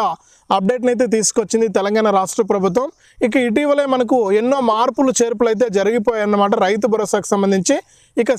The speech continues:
సీఎం రేవంత్ రెడ్డి గారు గత నెల ఇరవై ఆరో తారీఖున రైతులందరికీ కూడా రైతు భరోసా డబ్బులు విడుదల చేసినా కూడా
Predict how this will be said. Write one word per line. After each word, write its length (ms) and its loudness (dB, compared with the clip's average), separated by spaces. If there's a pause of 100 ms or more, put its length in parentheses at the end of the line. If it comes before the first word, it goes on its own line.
సీఎం 320 2
రేవంత్ 300 0
రెడ్డి 180 0
గారు 240 0
గత 180 0
నెల 100 2 (140)
ఇరవై 200 2 (200)
ఆరో 160 0 (140)
తారీఖున 340 0 (580)
రైతులందరికీ 680 0
కూడా 140 0 (100)
రైతు 260 2 (120)
భరోసా 400 0
డబ్బులు 320 0
విడుదల 340 0
చేసినా 300 0 (100)
కూడా 120 2